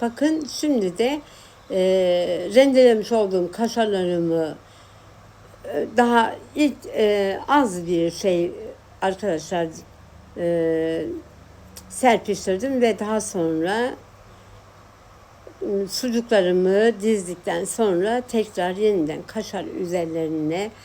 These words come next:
ilave ettim ve arkadaşlar, e,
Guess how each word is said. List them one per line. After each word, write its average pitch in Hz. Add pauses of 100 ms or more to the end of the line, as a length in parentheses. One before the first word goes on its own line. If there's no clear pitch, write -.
(340)
ilave 170
ettim 226 (140)
ve 202
arkadaşlar, 180 (540)
e, 175